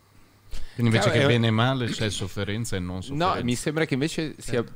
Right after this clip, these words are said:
Speaker 2: sia più responsabilità. Cavoli, eh, ho letto recentemente un libro di, di questo autore americano che, che mi piace un sacco.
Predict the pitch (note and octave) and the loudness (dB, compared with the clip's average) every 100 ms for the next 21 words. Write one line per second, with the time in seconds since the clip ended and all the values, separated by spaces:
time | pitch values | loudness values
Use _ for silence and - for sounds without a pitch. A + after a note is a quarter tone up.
0 | - - B2 - C#3+ B2+ - B2 - B2 | -14 -6 -4 0 0 0 0 -2 0 0
1 | A2+ A2 F#2+ E3+ C3 G2+ G#2 G#2 G2 G2 | 0 -2 -2 2 4 4 2 2 4 4
2 | G2 G#2 A2+ G#2+ A2 A2 G#2 G#2 G2+ F#2 | 4 2 0 0 -2 -4 -6 -4 -4 -4
3 | F2+ F2 F2 F2 E2+ E2 E2 E2 D#2+ D#2+ | -4 -2 -2 0 0 -2 -4 -6 -8 -8
4 | E2+ - F2+ E2+ F#2 F2 E2+ D#2+ E2+ E2+ | -10 -8 -8 -6 -6 -6 -6 -6 -6 -6
5 | E2+ E2 D#2+ D2+ C#2+ - E2 C#2+ E2 - | -6 -6 -6 -8 -12 -14 -16 -12 -10 -10
6 | D#2 F2 - D#2+ - E2 | -10 -10 -8 -8 -8 -10